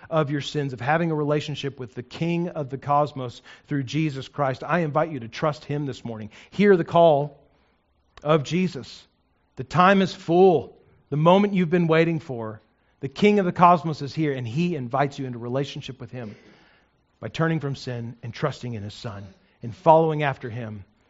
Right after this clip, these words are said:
to be all that he would make you to be. Jesus' first words in Mark are the call of the gospel. And the call of the gospel is to repent, trust the King,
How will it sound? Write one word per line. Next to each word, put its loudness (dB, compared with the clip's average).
to -6
be -2
all 6
that -6
he -6
would -8
make -8
you -8
to -10
be. -14
Jesus' -6
first -2
words -4
in -8
Mark -6
are -8
the -10
call 2
of -10
the -8
gospel. -8
And -20
the -10
call 6
of 0
the -8
gospel 2
is -12
to -16
repent, -8
trust -4
the -10
King, -8